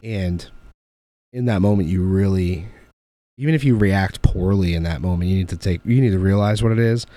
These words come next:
And also as an empath, become very comfortable with apologizing when you need to.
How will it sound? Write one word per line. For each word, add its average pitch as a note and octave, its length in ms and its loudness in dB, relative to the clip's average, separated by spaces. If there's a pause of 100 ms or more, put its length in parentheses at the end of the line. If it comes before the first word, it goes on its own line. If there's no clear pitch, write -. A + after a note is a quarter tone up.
(600)
And F2+ 500 -4 (180)
also C3 320 4
as G#2 100 0
an G2 60 0
empath, A2 360 2 (380)
become C#3 260 0
very C3+ 260 4
comfortable A#2+ 500 2
with F#2+ 120 0
apologizing F2+ 720 0
when E2 160 -6
you E2+ 80 -6
need E2 240 -8
to. E2 260 -8